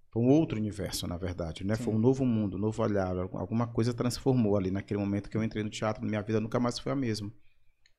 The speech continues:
Speaker 2: Caramba.
Speaker 1: E aí vem de lá pra cá, nunca mais. Aí o teatro me deu tudo, deu minhas amizades, a,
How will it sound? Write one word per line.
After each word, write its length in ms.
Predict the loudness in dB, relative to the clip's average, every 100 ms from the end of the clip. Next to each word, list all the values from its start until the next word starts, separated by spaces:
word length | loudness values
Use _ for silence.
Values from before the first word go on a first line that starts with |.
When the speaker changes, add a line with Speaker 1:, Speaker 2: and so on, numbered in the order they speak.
| _ _ -14
Speaker 2:
Caramba. 560 | -10 -8 -8 -6 -6 -8 -12 -20 -20 -20 -20 -18 -16 -14
Speaker 1:
E 240 | -10 -2 2
aí 240 | 2 0
vem 240 | 0 -2 0
de 140 | 2
lá 160 | 2 2
pra 180 | -2
cá, 360 | -2 0 0 0
nunca 260 | -2 -2 0
mais. 420 | 0 0 -2 -4
Aí 120 | -4
o 40 |
teatro 320 | -2 0 0 -2
me 80 | -2
deu 120 | -2
tudo, 300 | -2 -2 0
deu 100 | 0
minhas 220 | 2 0
amizades, 840 | 0 2 2 4 4 2 0 -2 0
a, 200 | 0